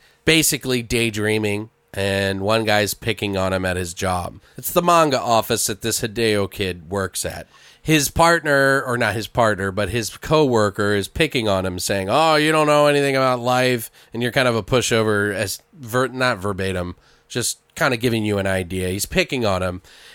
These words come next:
And so in his mind, he starts thinking about a perfect comeback.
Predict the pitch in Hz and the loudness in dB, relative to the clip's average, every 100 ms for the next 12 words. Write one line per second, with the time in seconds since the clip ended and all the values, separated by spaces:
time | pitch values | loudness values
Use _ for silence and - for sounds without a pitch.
0 | - 139 156 165 156 151 160 139 160 160 | -6 0 2 4 4 2 0 2 4 4
1 | 160 147 143 - 135 - 143 123 123 120 | 4 2 0 0 0 0 -4 -4 -4 0
2 | 117 117 113 98 - 143 131 117 - 120 | 2 4 2 -4 -2 0 0 -2 -4 -2
3 | 113 101 92 87 - | 0 0 -2 -4 -10